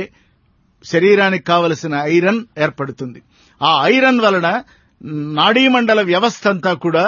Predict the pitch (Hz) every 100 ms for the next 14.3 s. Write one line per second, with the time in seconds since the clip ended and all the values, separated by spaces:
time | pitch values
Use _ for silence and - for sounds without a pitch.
0 | 226 _ _ - 175 175 - 175 - 185
1 | 180 156 - 202 170 190 170 160 156 175
2 | 180 185 180 170 165 160 - _ 143 180
3 | 180 175 165 165 165 160 160 208 247 190
4 | - _ _ - 262 208 190 254 277 294
5 | 269 - 190 214 214 202 180 180 165 135
6 | 240 269 _ _ - 160 151 160 - 220
7 | 185 143 - _ _ _ _ - 160 175
8 | 170 165 220 - _ _ _ 151 190 202
9 | 190 - 185 226 247 240 247 233 214 202
10 | - 190 - 180 202 196 190 175 147 196
11 | - _ _ - 147 214 233 247 262 247
12 | 240 226 220 208 196 185 175 165 147 127
13 | 160 220 220 202 180 170 160 147 - 160
14 | 165 175 180